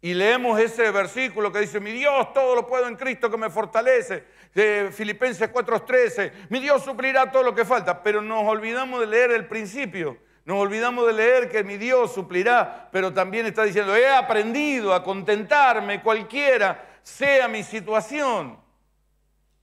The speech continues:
Y después escribe el magníficamente cuando dice, y habla Pablo y dice que realmente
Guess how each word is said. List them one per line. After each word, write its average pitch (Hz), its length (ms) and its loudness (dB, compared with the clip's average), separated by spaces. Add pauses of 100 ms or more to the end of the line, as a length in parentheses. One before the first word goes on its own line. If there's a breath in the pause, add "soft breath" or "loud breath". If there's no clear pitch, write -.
(960)
Y 196 60 -2
después 202 380 2
escribe 226 360 -2
el 190 180 -2
magníficamente 202 1300 -4
cuando 202 300 -4
dice, 214 340 -2
y 196 300 -6
habla 220 320 2
Pablo 226 280 2
y - 20 -4
dice 202 260 -8
que 202 160 -2
realmente 208 760 -4